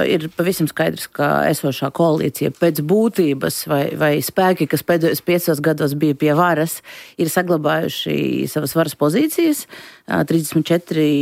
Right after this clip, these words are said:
nu, sanāk, ja, ja, ja, ja tas balsu,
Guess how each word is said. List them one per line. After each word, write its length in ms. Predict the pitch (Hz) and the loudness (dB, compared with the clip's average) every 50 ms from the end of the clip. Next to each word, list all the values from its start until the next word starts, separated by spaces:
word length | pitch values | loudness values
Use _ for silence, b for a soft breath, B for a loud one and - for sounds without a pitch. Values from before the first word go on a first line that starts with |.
| 143 151 151 | 2 0 0
nu, 140 | - - 180 - | 0 0 2 2
sanāk, 340 | 214 196 165 139 120 - | 2 2 2 0 0 -2
ja, 80 | 170 - | -6 -4
ja, 200 | - 170 156 - | 0 0 0 0
ja, 240 | - - - 160 156 156 156 151 67 139 143 160 147 143 135 | 0 0 2 2 2 2 2 2 0 0 0 0 0 0 -2
ja 160 | 147 156 151 | 0 -2 0
tas 160 | - 160 139 135 | 0 -2 -2 0
balsu, 520 | 160 170 175 170 160 - - - 160 | 0 2 2 0 -2 -4 -2 0 0